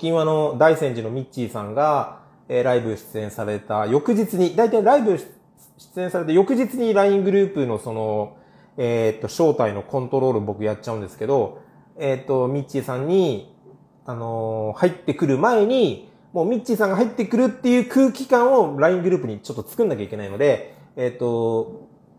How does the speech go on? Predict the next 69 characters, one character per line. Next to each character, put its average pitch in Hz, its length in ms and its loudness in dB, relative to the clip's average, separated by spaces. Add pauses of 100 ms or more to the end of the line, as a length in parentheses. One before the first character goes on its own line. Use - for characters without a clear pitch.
(280)
第 123 340 0
二 117 180 -6
十 113 460 -4
六 110 160 0
回 110 220 0
ス - 80 -18
ペ 104 80 -8
シ 107 60 -8
ャ 110 40 -6
ル 104 80 -12
対 110 140 -2
談 110 160 -6
ラ 107 100 -6
イ 110 40 -6
ブ 135 80 -6
に 190 100 0
ご 143 100 4
出 135 100 -6
演 117 60 -6
い - 20 -10
た 117 80 -2
だ 113 80 -2
い 117 80 -6
た 240 300 -2
京 123 180 -2
都 101 120 -4
大 107 160 -2
泉 101 260 -8
寺 151 160 -4
の 143 40 -2
ミ 139 100 -2
ッ - 180 -14
チ 117 80 -6
ー 110 140 -2
さ 107 140 -8
ん 127 100 -2
を 139 40 -4
こ 135 120 -2
れ 117 80 2
か 113 100 -2
ら 113 240 0
ご 113 80 -2
招 113 160 -2
待 101 140 -4
し 147 100 -10
ま 170 100 -2
す 165 100 -8
の 156 100 -2
で、 - 340 2 (540)
え 127 140 0
ー、 127 40 0
皆 131 160 2
さ 127 140 -2
ん 113 40 -4
ぜ 147 80 2
ひ 143 80 2
温 117 80 4
か 123 300 -2
く - 120 -8
迎 110 220 -6
え 113 60 -4
て 113 80 -8
あ 110 60 -6
げ 113 80 -6
て 117 80 -6
く 117 80 0
だ 117 100 0
さ 208 140 8
い。 160 100 2